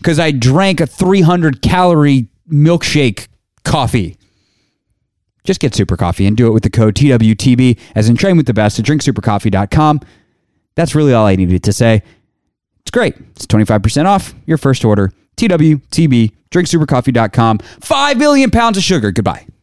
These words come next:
The Train with the Best podcast is brought to you by Momentous, and I'm really excited 'cause I finally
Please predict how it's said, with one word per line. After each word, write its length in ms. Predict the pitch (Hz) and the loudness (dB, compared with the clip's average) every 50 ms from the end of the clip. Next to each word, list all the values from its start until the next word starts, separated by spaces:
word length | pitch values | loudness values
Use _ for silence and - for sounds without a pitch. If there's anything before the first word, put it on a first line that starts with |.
| _ _ _ _ _ _ _ _ | _ _ _ _ _ _ _ _
The 80 | - 139 | -6 -4
Train 200 | - 247 262 233 | -2 -2 0 0
with 60 | 196 | 0
the 40 | 220 | 0
Best 220 | 220 214 - - | 0 -2 0 0
podcast 580 | 190 190 196 180 - 185 180 180 170 - - - | 0 0 0 0 0 0 0 2 0 -2 -2 0
is 300 | 151 160 165 160 139 123 | 0 2 2 2 0 0
brought 360 | - 139 151 147 160 - - | 0 0 0 0 0 -2 -2
to 120 | - 143 135 | -2 0 2
you 240 | 135 131 127 131 | 4 4 4 2
by 340 | 123 - 127 120 123 127 127 | 2 2 0 0 0 0 2
Momentous, 920 | 123 123 123 127 123 120 120 120 117 117 120 117 101 - 101 87 - - 104 | 2 2 4 4 4 4 4 4 4 4 2 2 0 -2 -2 -4 -2 -2 -2
and 80 | 98 | -2
I'm 260 | 78 135 151 156 151 | 0 0 0 2 2
really 140 | 151 151 143 | 2 2 2
excited 360 | 127 - 185 202 202 208 208 | 0 0 -2 0 0 0 0
'cause 140 | - 165 156 | 0 0 0
I 100 | 151 147 | 0 -2
finally 640 | 131 - - 143 147 160 170 170 170 165 151 131 | -2 -2 -4 -2 -2 0 0 2 2 2 2 0